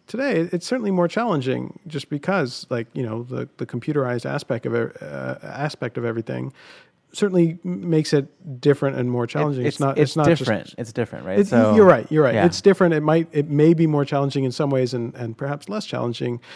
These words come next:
Speaker 1: in other ways, and, and perhaps more interesting and, and
Speaker 2: Yeah.
Speaker 1: offer a lot more opportunities for people who can really dig in and understand the, the computerized and electronic components, um, that, you know, and that allows them to, to really,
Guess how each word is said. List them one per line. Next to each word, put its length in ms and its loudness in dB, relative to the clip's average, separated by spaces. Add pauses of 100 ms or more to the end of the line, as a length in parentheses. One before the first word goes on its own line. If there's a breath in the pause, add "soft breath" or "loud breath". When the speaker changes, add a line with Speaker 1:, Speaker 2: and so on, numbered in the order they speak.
(180 loud breath)
Speaker 1:
in 100 -4
other 180 4
ways, 200 4
and, 200 -4
and 140 0
perhaps 320 -4
more 140 2
interesting 680 -4
and, 640 -6 (140)
and 160 -4
Speaker 2:
Yeah. 140 0 (100)
Speaker 1:
offer 260 0
a 40 4
lot 160 4
more 140 2
opportunities 600 0
for 160 -6
people 360 -2
who 360 2 (380 loud breath)
can 120 -6
really 240 2
dig 240 -2
in 280 0
and 120 2
understand 800 0 (200)
the, 460 0
the 600 -4 (320)
computerized 720 -2
and 80 -2
electronic 400 -4
components, 680 -4 (400 soft breath)
um, 760 -4 (160)
that, 300 -2
you 120 -4
know, 200 -4
and 240 -8
that 180 -8
allows 480 0
them 220 -2
to, 320 -2
to 120 -6
really, 540 0